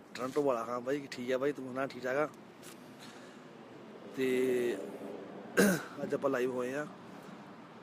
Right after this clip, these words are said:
ਵੀ ਆਪਾਂ ਤੁਹਾਨੂੰ ਉਹ ਬੰਦੇ ਨਾਲ ਇੰਟਰੋਡਿਊਸ ਕਰਾਉਣਾ, ਠੀਕ ਆ ਜੀ।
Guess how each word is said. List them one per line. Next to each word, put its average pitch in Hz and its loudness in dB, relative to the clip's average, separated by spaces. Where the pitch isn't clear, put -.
ਵੀ 127 0
ਆਪਾਂ 123 0
ਤੁਹਾਨੂੰ 123 -2
ਉਹ 131 0
ਬੰਦੇ 123 -2
ਨਾਲ 135 0
ਇੰਟਰੋਡਿਊਸ 123 -6
ਕਰਾਉਣਾ, 110 -4
ਠੀਕ 127 2
ਆ 147 10
ਜੀ। 151 6